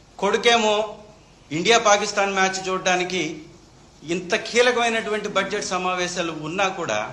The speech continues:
మంత్రివర్గ సమావేశం ఉన్నా కూడా, సకల శాఖ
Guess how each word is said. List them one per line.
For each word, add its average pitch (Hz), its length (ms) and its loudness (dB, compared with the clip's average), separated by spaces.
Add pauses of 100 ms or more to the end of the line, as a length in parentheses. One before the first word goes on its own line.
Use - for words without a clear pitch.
(580)
మంత్రివర్గ 233 600 2
సమావేశం 208 640 0
ఉన్నా 190 240 0
కూడా, 160 320 0 (720)
సకల 196 380 2
శాఖ 233 280 2